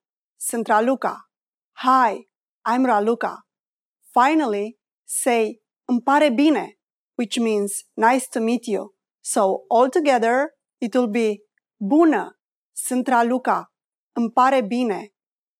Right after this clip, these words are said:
Hi, I'm Raluca. Nice to meet you. There is also another way to say your name. Instead of sunt Raluca,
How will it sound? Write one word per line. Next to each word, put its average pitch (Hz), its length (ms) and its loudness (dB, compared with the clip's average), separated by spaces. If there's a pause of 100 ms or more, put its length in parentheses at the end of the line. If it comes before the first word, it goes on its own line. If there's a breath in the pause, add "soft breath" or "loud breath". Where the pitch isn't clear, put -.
(200)
Hi, 302 420 2 (640)
I'm 269 100 2
Raluca. 254 640 0 (360)
Nice 240 380 -2
to 269 100 -2
meet 247 240 0
you. 202 300 -10 (1900)
There 262 200 2
is 240 180 -4
also 294 460 2
another 254 320 2
way 226 300 0
to 247 140 -6
say 226 380 -2
your 226 180 0
name. 208 380 -4 (300)
Instead 254 640 2
of 220 220 0 (320)
sunt 277 380 0
Raluca, 247 680 0